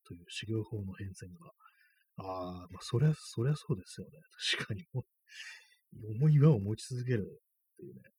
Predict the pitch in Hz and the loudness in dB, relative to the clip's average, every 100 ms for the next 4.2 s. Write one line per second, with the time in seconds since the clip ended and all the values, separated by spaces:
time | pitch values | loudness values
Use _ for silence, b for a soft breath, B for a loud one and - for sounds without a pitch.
0 | _ _ b b b _ _ _ _ _ | _ _ b b b _ _ _ _ _
1 | _ _ - - 104 127 107 90 104 139 | _ _ -8 -6 -4 -4 -4 -2 0 2
2 | 127 95 95 135 143 151 143 - - - | 2 2 4 4 8 8 8 4 -4 -10
3 | - 104 - 113 131 127 113 95 - _ | -10 -8 -4 0 4 4 4 0 -4 _
4 | - - | -20 -20